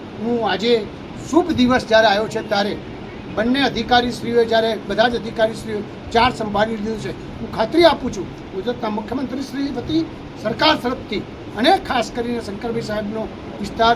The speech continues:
છે, એમની ટીમ છે, ખૂબ આ જિલ્લાનો વિકાસ થવાનો છે.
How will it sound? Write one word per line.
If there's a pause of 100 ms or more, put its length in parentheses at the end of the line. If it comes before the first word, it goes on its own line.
છે,
એમની
ટીમ (120)
છે, (460)
ખૂબ (400)
આ
જિલ્લાનો
વિકાસ
થવાનો
છે.